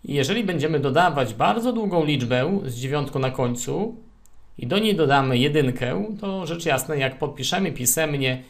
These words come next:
jedności pod jednościami, to jedynka wyląduje pod dziewiątką.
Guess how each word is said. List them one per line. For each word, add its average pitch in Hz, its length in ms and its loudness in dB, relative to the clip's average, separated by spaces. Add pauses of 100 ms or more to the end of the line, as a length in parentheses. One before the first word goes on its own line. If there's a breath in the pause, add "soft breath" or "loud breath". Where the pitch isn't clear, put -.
(140 loud breath)
jedności 156 480 -2
pod 143 160 -4
jednościami, 131 840 -2 (440 loud breath)
to 226 120 -4
jedynka 143 480 0
wyląduje 143 480 0
pod 127 280 -2
dziewiątką. 151 560 -2